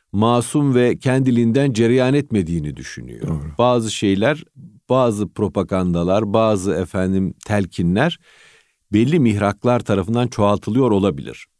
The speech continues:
Speaker 1: Bilmiyorum. Yani tahmin ediyorum. Tahmin ediyorum. Dolayısıyla bizi bütün bu müfredat içinde kendimiz olarak bırakacak, kendimizle karşılaştıracak,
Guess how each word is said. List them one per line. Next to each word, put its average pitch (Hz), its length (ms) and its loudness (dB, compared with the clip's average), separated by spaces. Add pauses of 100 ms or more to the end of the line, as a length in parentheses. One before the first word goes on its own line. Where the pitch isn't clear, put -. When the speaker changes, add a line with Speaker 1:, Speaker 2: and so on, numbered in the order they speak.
Speaker 1:
Bilmiyorum. 71 520 -4 (200)
Yani 69 220 -12
tahmin 110 380 0
ediyorum. 65 460 -4 (600)
Tahmin 87 340 -4
ediyorum. 78 580 -6 (600)
Dolayısıyla 175 680 0 (680)
bizi 160 280 -2
bütün 202 260 -2
bu 180 60 2
müfredat 120 720 0
içinde 69 600 -6 (880)
kendimiz 151 540 2
olarak 85 520 0 (120)
bırakacak, 87 720 -4 (540)
kendimizle 139 600 2
karşılaştıracak, 87 1040 -4